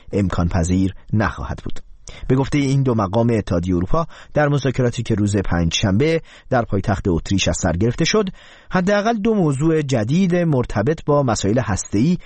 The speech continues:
در ماه‌های اخیر مطرح شده است که فهرست موانع احیای برجام را به شش یا هفت مورد افزایش داده است.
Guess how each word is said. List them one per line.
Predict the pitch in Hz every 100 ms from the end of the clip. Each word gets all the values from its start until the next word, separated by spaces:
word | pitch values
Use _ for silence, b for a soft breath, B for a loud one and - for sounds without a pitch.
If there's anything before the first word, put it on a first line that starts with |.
| B -
در | 113
ماه‌های | 101 92 104 104
اخیر | 80 - 120 120 B B B
مطرح | 98 95 - 196
شده | - 160 151
است | -
که | 156
فهرست | 151 135 180 - 165 156 B B
موانع | 113 127 120 123 123 185
احیای | 180 123 113 101 95
برجام | 90 87 120
را | 135 135 B B
به | 117
شش | 110 - 185 208 - b b
یا | 113 110
هفت | - 151 156 - 107
مورد | 98 110 110 - b
افزایش | 101 95 - 98 -
داده | - 73
است. | - -